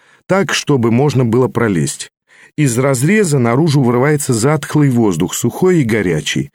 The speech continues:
Адам лезет внутрь. Он уже влез по пояс, так что снаружи торчат только ноги и задница. Он говорит нам: "Ну-ка, что тут у нас?" "Всё оформлено в синих тонах". Его голос доносится из-за прозрачной плёнки.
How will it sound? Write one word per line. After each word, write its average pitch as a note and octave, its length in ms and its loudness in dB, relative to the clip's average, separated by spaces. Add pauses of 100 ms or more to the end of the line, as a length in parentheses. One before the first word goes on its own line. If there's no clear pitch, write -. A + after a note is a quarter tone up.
(260)
Адам D#3 380 0
лезет C#3+ 420 0
внутрь. B2 380 0 (280)
Он E3 160 0
уже D3 200 2
влез D#3 320 0
по - 260 -4
пояс, F#3 300 0
так C3+ 200 -4
что - 200 -2
снаружи D3 460 0
торчат C3 480 -2
только C#3+ 280 0
ноги D#3 420 2
и D#3 40 2
задница. B2+ 720 -2 (240)
Он D#3+ 160 0
говорит D3+ 380 0
нам: E2+ 260 -2 (200)
"Ну-ка, F#3+ 580 0
что - 280 -2
тут D#3+ 200 -2
у D3+ 60 0
нас?" D3+ 340 -2 (420)
"Всё G#3+ 260 0
оформлено F3+ 520 0
в C#3+ 100 -4
синих B2 320 -2
тонах". C3 440 -2 (300)
Его A#2+ 260 2
голос D3+ 340 2
доносится B2+ 560 -2 (240)
из-за B2 260 0
прозрачной B2 640 0
плёнки. G2 540 -2